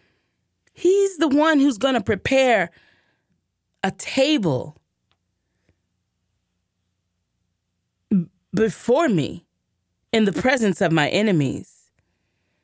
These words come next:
"Thou anoints my head with oil, and my cup runneth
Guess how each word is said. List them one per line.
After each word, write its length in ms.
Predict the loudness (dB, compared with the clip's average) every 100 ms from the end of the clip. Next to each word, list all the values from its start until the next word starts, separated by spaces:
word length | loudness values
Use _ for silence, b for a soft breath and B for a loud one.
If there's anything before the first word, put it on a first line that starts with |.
| _ _ _ _ _ -8
"Thou 300 | 0 2 2
anoints 560 | 2 2 2 0 -4 -2
my 220 | 0 0
head 280 | 0 0 0
with 180 | -4 -2
oil, 560 | -2 0 0 0 -2 -10 _ _ _ _ _ _ _ _ _ _ -2
and 160 | 0
my 160 | 0 0
cup 520 | -6 -10 -6 -8 _ -20 _ _ _ _ _ _ _ _ _ _ -6
runneth 420 | -2 0 -2 -8